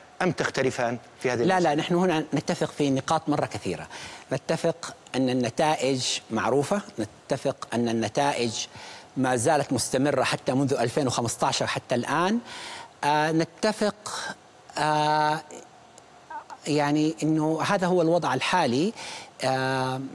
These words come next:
Speaker 2: لعدم وجود منظومة إصلاحية تعليمية. آم، يعني هذه القضية نحن نقول، وأنا قلتها في مناسبة، آه، يعني من الضروري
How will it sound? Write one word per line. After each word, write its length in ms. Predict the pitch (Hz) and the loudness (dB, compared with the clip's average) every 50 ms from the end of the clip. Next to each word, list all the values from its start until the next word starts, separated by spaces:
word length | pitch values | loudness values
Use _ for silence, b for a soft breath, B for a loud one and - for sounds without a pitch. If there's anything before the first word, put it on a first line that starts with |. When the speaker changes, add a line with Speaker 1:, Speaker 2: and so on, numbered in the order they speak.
| 131 - - - - - - - - | -14 -16 -18 -20 -20 -20 -14 -6 -2
Speaker 2:
لعدم 380 | 135 139 131 156 170 175 160 | 0 2 2 2 2 2 2
وجود 480 | 156 151 151 139 - 165 160 156 143 139 - - - 127 | 4 4 4 4 4 4 4 4 2 0 -4 -8 -6 -2
منظومة 460 | 127 135 135 135 160 160 143 143 139 | 0 0 2 2 2 2 2 2 0
إصلاحية 480 | 123 - - 143 127 - - 160 156 139 | -2 0 0 0 2 2 2 2 0 0
تعليمية. 800 | - - 131 127 123 131 131 139 170 202 208 202 202 202 208 B B B B B B B B B B B - - - - - - | 0 0 0 0 0 2 2 2 2 2 2 2 0 0 -2 B B B B B B B B B B B -20 -20 -18 -14 -6 -2
آم، 400 | - 151 156 156 156 156 160 165 - - - - - - | 0 2 2 2 2 2 0 -2 -4 -10 -16 -16 -12 -4
يعني 220 | - 170 180 196 196 | -2 0 0 2 2
هذه 240 | 185 247 233 214 202 | 2 2 2 2 2
القضية 360 | - - 190 170 208 214 190 | 2 0 0 2 2 2 2
نحن 260 | 180 - - 185 165 | 0 0 0 0 0
نقول، 500 | 156 156 - - 185 185 185 202 208 202 - - 156 | 0 0 0 0 2 2 2 2 0 -2 -4 -2 0
وأنا 260 | 165 160 156 170 160 | 0 2 2 2 2
قلتها 320 | - 175 160 - 160 147 | 2 0 0 0 0 -2
في 360 | 139 - 143 135 127 127 127 120 | 0 0 0 0 2 2 2 2
مناسبة، 640 | 120 127 135 147 147 147 - 170 160 180 190 202 B B B B B B B B B - - | 2 2 2 2 2 2 0 0 0 0 0 -2 B B B B B B B B B -8 -4
آه، 500 | 143 143 143 143 143 143 143 139 135 123 131 294 - - - | -2 0 2 2 2 0 0 -2 -4 -6 -8 -12 -14 -6 -4
يعني 200 | 139 139 156 165 | 0 0 2 4
من 100 | 165 165 | 4 2
الضروري 520 | 156 147 156 160 180 196 190 180 175 175 | 2 2 2 2 2 4 2 2 2 0